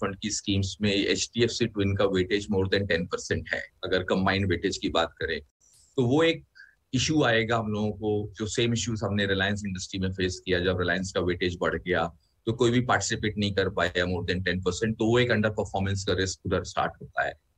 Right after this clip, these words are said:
दूसरा issue इस-, इसमें आता है कि फ़ाइव परसेंट के ऊपर कोई भी bank आरबीआई से approval लगता है, तो वो एक,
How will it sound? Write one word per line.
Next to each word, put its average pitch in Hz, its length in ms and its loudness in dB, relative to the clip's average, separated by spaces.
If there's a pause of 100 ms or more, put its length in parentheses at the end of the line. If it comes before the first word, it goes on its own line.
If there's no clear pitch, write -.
(320)
दूसरा 131 240 4
issue 143 220 4
इस-, - 180 -2 (100)
इसमें 127 240 -2
आता 110 280 2
है 113 240 4 (540)
कि 135 320 -2 (560)
फ़ाइव 135 180 4
परसेंट 135 460 0
के 135 60 2
ऊपर 123 320 2
कोई 117 240 0
भी 120 140 0
bank 110 360 0
आरबीआई 101 560 0 (320)
से - 160 -4
approval 101 340 -2
लगता - 340 -2
है, 82 280 -2 (340)
तो 135 80 4
वो 135 140 6
एक, 147 420 -2